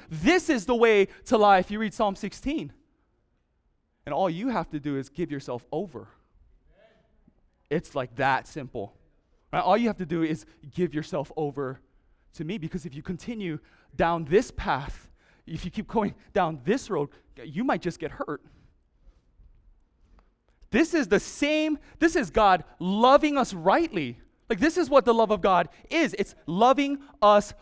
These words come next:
rightly. This is the same thing as if you've seen things in my life, right? If you've seen me, that will, things and problems in my life that will ultimately hurt me and the people a-, around me, wouldn't you tell me? Man, I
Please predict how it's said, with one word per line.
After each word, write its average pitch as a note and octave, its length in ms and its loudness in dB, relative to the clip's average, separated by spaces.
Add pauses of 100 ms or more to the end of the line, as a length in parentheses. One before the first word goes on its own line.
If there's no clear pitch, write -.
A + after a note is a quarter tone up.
(120)
rightly. G3+ 420 2
This G3+ 220 -6
is A3+ 100 -8
the G3 80 2
same A3+ 340 -8
thing G#3 240 -8
as F3+ 380 -2 (260)
if D#3+ 160 -6
you've F#3 140 -4
seen B3+ 360 -8
things A3 340 -6
in F3+ 200 -4
my F3+ 280 0
life, C#3+ 580 -4 (520)
right? D#3 180 -4
If D#3 100 -6
you've D#3+ 100 -8
seen G#3+ 280 -10
me, D#3+ 260 -8 (460)
that D#3+ 240 0
will, D#3 220 -2 (180)
things A#3+ 340 -4
and E3+ 160 -6
problems G#3 520 0
in D#3 120 -8
my F3 260 0
life D#3+ 200 0
that D#3 160 0
will D3 180 -2
ultimately F#3 580 -2
hurt A#3 360 -4
me A#3 160 -10
and F3 160 -6
the D#3+ 60 -4
people F3+ 480 -6 (160)
a-, D#3+ 160 -4
around G#3 420 0
me, D3 240 -6 (220)
wouldn't F#3+ 320 -6
you A3+ 80 -10
tell G3+ 200 -8
me? C4+ 180 -12 (2250)
Man, A#3 140 -6
I D3 60 -4